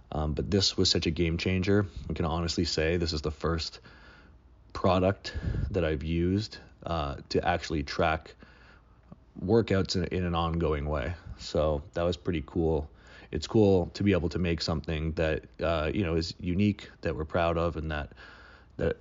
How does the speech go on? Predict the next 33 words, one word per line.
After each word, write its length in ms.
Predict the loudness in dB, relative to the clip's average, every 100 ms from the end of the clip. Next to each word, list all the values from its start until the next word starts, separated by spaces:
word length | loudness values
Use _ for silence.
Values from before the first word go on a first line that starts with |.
| 0
that 120 | 4
I 120 | 6
actually 340 | 6 4 4 2
use 340 | 4 4 2 -4 -12 -10 -4
and, 340 | -2 -2 -2
you 80 | -2
know, 180 | -2 -4 -2
and 200 | -2 -2
can 140 | -4 -4
endorse. 460 | 0 0 0 -2
So, 420 | -6 -2 0 0 -2 -16 -20 -20 -20 -4
uh, 200 | 0 4
that's 160 | 6 8
how 60 |
I 60 | 6
started. 460 | 6 6 6 6
And 240 | 4 2 -2 -6 -4
then 240 | 0 2 2
if 260 | -2 -8 -8 -2
I 160 | 0
decided 400 | 2 2 4 2
to 100 | 0
run 220 | 0 0
the 80 | 0
hybrid 200 | 0 0
powerlifting 360 | 4 6 4 4
program 320 | 4 6 6
for 80 | 10
a 60 | 12
while, 280 | 12 10
so 140 | 8 6
did 240 | 6 6
that. 400 | 8 8 8 4